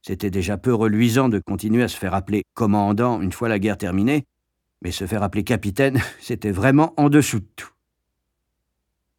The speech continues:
Le bruit courait que ces tics permanents, ces secousses de la tête, ces grognements, étaient le résultat d'un traumatisme de guerre,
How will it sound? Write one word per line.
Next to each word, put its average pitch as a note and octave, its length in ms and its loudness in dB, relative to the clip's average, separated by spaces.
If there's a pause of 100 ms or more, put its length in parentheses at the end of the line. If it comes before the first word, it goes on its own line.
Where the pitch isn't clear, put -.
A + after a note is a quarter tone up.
(240)
Le D3 160 8
bruit D3+ 280 4
courait D#3 360 2
que C#3+ 160 0
ces - 200 0
tics - 380 -8
permanents, B2 540 4 (320)
ces - 180 -6
secousses C3+ 520 0
de B2 80 2
la A2+ 140 0
tête, - 460 -2 (220)
ces F2 240 -8
grognements, C3 680 4 (380)
étaient C3+ 280 4
le C#3 160 6
résultat C3+ 540 4
d'un A#2 220 2
traumatisme C3 680 2
de B2 100 6
guerre, A#2 540 4